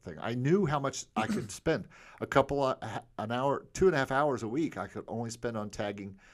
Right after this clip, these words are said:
Speaker 1: and putting stuff up to libraries, 'cause that's, that was all of I was getting back from that time. Now that's gonna decrease. Maybe only an hour a week can I spend on putting stuff up to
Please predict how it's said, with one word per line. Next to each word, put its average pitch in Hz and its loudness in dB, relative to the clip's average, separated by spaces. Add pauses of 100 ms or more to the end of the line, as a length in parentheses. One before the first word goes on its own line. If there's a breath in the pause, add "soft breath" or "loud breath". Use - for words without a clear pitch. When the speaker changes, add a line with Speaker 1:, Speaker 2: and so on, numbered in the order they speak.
(220 loud breath)
Speaker 1:
and 98 -10
putting 113 -4
stuff 104 -6
up 95 -10
to 90 -10
libraries, 104 -6
'cause 110 -8
that's, 123 -4 (240)
that 123 0
was 117 -2
all 127 0
of 101 -6
I 110 -4
was 104 -6
getting 104 -6
back 95 -6
from 98 -10
that 95 -12
time. 92 -10 (320 loud breath)
Now 101 -2
that's 120 -2
gonna 120 -6
decrease. - -8
Maybe 104 -6
only 113 -4
an 113 -4
hour 123 -4 (360 loud breath)
a 101 -6
week 98 -4
can 98 -6
I 90 -10
spend 92 -8 (140)
on 95 -10 (360 soft breath)
putting 107 -6
stuff - -6
up 101 -6
to 101 -12